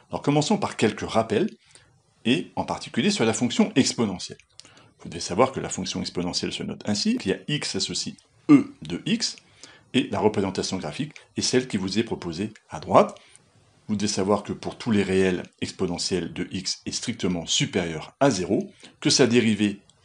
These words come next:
est égale à elle-même, et donc que la fonction exponentielle est strictement croissante sur R. Venons-en maintenant à une fonction moins connue, qui a x associe x à la puissance n. Déjà, un premier détail, à ne pas confondre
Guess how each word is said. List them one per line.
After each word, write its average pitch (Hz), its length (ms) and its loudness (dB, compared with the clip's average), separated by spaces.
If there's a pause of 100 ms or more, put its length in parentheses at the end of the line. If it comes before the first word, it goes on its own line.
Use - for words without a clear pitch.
(120)
est 120 180 4
égale 85 380 -4 (100)
à 160 120 8
elle-même, 98 420 0 (300)
et 101 80 -4
donc 90 180 -4
que - 80 -2
la 85 100 -2
fonction 104 320 -4
exponentielle 90 600 -4 (420)
est 127 80 4
strictement 113 480 0
croissante - 500 -4 (100)
sur - 260 -6 (100)
R. - 60 -8 (760)
Venons-en 113 360 2
maintenant 143 400 4 (100)
à 95 100 -4
une 90 120 -2
fonction 196 360 2
moins 120 280 6
connue, 202 360 4 (380)
qui 95 140 -2
a - 40 0 (120)
x - 260 -4
associe - 400 -4 (160)
x 208 360 2
à 113 80 6
la 120 100 4
puissance 107 500 -2
n. - 100 -12 (720)
Déjà, 117 280 2
un 113 40 4
premier 95 320 -2
détail, 175 360 0 (400)
à 104 60 -4
ne 98 100 -2
pas 101 180 4
confondre 202 440 0